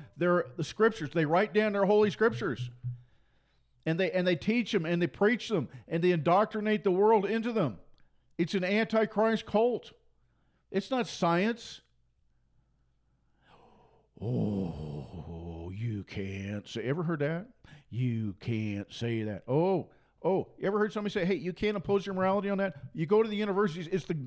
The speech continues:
the, you talk about Pharisees. "You can't say that. You can't say that.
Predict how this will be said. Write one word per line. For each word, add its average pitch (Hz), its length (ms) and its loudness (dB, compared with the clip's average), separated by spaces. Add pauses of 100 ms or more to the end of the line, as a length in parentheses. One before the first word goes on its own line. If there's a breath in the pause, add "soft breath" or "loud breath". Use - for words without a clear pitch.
(120)
the, 139 120 -2 (1000)
you 165 120 -6
talk 233 240 -2
about 151 220 0
Pharisees. 147 800 -4 (1160 soft breath)
"You 107 80 -12
can't 104 300 -8
say 104 200 -6
that. 69 260 -12 (640 loud breath)
You 117 100 -4
can't 110 300 -6
say 139 220 -6
that. 85 200 -14